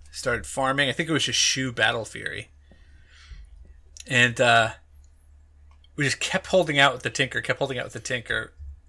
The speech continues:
And I think the other team got Mega Creeps against us, but we wiped them.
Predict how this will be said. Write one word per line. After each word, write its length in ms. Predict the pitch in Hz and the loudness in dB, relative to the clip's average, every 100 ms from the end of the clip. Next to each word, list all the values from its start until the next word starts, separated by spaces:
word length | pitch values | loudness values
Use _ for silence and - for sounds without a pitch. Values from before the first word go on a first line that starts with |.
| - - - - - - - | -18 -16 -14 -14 -14 -16 -16
And 80 | - | -12
I 60 | |
think 380 | - - - 269 | -12 -8 -4 -4
the 160 | 214 143 | -2 0
other 160 | 214 | 2
team 240 | 247 202 165 | 0 -2 0
got 420 | - 135 120 - | 4 4 4 -4
Mega 420 | 127 131 156 151 | -10 -6 -4 -4
Creeps 460 | 117 - 120 - - | -4 -6 -6 -8 -10
against 460 | 117 104 107 - | -8 -10 -8 -8
us, 400 | 117 104 - - - | -8 -8 -8 -8 -6
but 100 | 143 | -6
we 140 | 143 127 | -2 -4
wiped 640 | 117 117 135 165 - - | 0 6 6 6 -2 -8
them. 260 | 107 95 | -6 -6